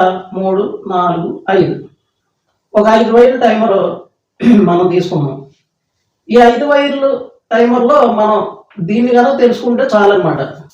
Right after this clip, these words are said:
కొన్ని సెవెన్ వైర్స్ కూడా ఉంటాయి, అవి సెమీల్లో ఉంటాయి, లిల్లీపుట్టులో ఉండవు ఫ్రెండ్స్.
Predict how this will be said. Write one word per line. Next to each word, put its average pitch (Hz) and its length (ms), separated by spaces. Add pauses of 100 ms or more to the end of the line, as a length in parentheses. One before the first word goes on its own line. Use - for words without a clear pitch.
(220)
కొన్ని 247 260
సెవెన్ 240 280
వైర్స్ 269 280
కూడా 247 160
ఉంటాయి, 285 240
అవి 240 120 (100)
సెమీల్లో 254 440
ఉంటాయి, - 240 (580)
లిల్లీపుట్టులో 277 640
ఉండవు 233 240
ఫ్రెండ్స్. 208 260